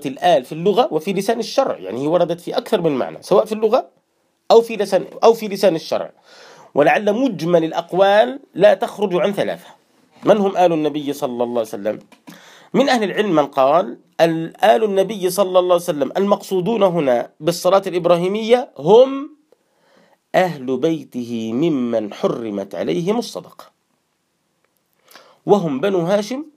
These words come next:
وبنو المطلب كما عند الشافعية". قال ابن حجر: "فالراجح أنهم من حرمت عليهم الصدقة"، وهذا يقول ابن حجر، وهذا نص عليه الشافعي واختاره الجمهور.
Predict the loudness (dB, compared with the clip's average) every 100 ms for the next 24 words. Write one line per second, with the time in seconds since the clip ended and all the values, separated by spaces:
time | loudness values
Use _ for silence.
0 | _ 0 2 2 0 -2 -6 -8 -8 -12
1 | _ _ -2 0 2 0 -4 -4 -6 -8
2 | -16 -20 _ _ _ _ _ _ 2 2
3 | 2 -6 -8 -4 -4 -6 _ _ _ _
4 | _ _ _ _ _ _ _ -2 0 0
5 | 2 2 2 -2 -6 -6 -4 -2 0 0
6 | 0 -2 -2 -2 -2 -2 -2 -2 -2 -6
7 | -6 -4 -4 -2 -4 -6 -10 -14 -16 -20
8 | _ _ _ -6 0 2 2 0 -2 -2
9 | -2 -2 -2 -4 -2 -2 -2 0 2 2
10 | 0 -4 -4 -2 -2 -6 -4 -2 -2 -4
11 | -4 -2 -2 0 0 0 -2 -2 -2 0
12 | -4 -4